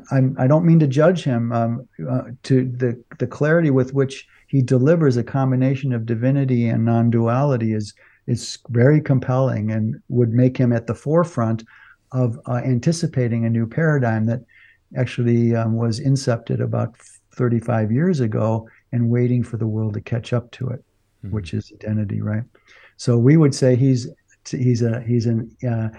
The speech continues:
Speaker 1: an Edenist, uh, without knowing he's an Edenist. He's on
Speaker 2: Mm.
Speaker 1: that track, you see.
Speaker 2: And he does an amazing job putting words around things that are difficult to describe, better than any, uh, spiritual
Speaker 1: Yeah.
Speaker 2: teacher I know besides you.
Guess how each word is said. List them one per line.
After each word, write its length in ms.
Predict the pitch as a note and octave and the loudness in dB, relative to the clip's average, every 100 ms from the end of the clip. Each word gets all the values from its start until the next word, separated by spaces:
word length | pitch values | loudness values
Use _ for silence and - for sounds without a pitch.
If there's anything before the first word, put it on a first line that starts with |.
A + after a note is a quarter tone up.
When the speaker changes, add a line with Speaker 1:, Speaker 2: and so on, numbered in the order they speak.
| - _ | -20 _
Speaker 1:
an 180 | B2 A#2+ A#2 | -4 -4 -2
Edenist, 800 | C3+ D#3 D3 B2+ A#2+ - - A#2+ | 2 4 4 4 2 -2 -6 -2
uh, 60 | |
without 300 | A#2+ A#2+ B2 | 0 0 0
knowing 320 | B2+ A#2 A2 A2 | 0 0 -2 0
he's 200 | A#2 A2 | 0 0
an 100 | A2+ | 0
Edenist. 560 | A#2+ A#2 G#2 G#2 - | 0 0 -2 -4 -6
He's 140 | A2+ G#2+ | -4 -2
on 180 | A2 | -2
Speaker 2:
Mm. 40 | G#2+ | -2
Speaker 1:
that 220 | G#2+ - | -4 -8
track, 600 | - B2 A#2 A#2 A2+ - _ | -14 -8 -6 -6 -10 -20 _
you 140 | A#2+ G2+ | -10 -8
see. 220 | - A#2+ | -6 -4
Speaker 2:
And 80 | A#2 | -4
he 60 | |
does 200 | A#2+ A#2+ | -4 -4
an 100 | A#2 | -4
amazing 640 | A2 A2+ D#3 F3+ C#3 A#2 | -6 -4 -4 -4 -4 -6
job 320 | G#2+ A2 G#2 - | -6 -6 -6 -8
putting 480 | B2 G2+ F#2+ F#2 | -8 -6 -8 -8
words 340 | F#2+ A2 A2 F#2+ | -8 -8 -8 -10
around 360 | F#2 F2+ F2+ | -10 -10 -10
things 280 | - G2 F2+ | -12 -12 -12
that 100 | F2+ | -12
are 280 | F2 E2+ E2+ _ | -12 -12 -14 _
difficult 380 | - F2 F2+ E2 | -16 -12 -12 -14
to 60 | F#2 | -14
describe, 640 | E2+ - - F#2 E2 E2+ | -16 -16 -12 -12 -12 -14
better 260 | F#2 F2+ E2+ | -12 -10 -12
than 280 | E2+ E2+ | -14 -14
any, 340 | F#2+ F2+ E2 E2+ _ _ | -14 -14 -14 -16 _ _
uh, 180 | F#2+ F2 D#2+ - _ _ | -18 -16 -16 -20 _ _
spiritual 420 | _ - F#2+ - G#2+ | _ -16 -14 -8 -8
Speaker 1:
Yeah. 60 | |
Speaker 2:
teacher 280 | G2 F2 F#2 | -8 -12 -12
I 80 | F2+ | -10
know 120 | F2 | -10
besides 640 | E2+ G2+ - G#2+ G2 E2 | -12 -12 -8 -6 -6 -8
you. 280 | F#2+ E2+ F2 | -10 -10 -12